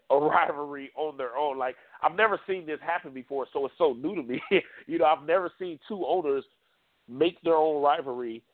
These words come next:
but the owners are friends. <laughs> You, you just, you don't see that every day. But that's what it seems like they're doing. And to me, it seems more like a marketing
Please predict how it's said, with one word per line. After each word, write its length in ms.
but 280
the 160
owners 340
are 160
friends. 320
<laughs> 120
You, 200
you 180
just, 200
you 100
don't 240
see 120
that 200
every 260
day. 140
But 200
that's 220
what 100
it 100
seems 160
like 140
they're 100
doing. 340
And 180
to 80
me, 160
it 100
seems 260
more 160
like 200
a 180
marketing 480